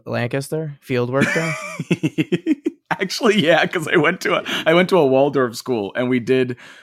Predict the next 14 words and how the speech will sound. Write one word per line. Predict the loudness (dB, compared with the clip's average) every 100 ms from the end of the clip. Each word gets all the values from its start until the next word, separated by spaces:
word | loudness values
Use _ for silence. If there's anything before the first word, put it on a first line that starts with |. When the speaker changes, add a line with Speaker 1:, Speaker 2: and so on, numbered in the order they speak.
| _
Speaker 2:
we | -2
did, | 2 2 2 -2
uh, | 2 2 2 -6 -10
we, | -4
we, | 0 0
for | 2 2
a |
week, | 2 0 -2 -4
we | -6
stayed | -4 0 0 0 -4 _
at | 0
a | 0
farm | -2 0 2 2
camp. | -4 -12 -14 -18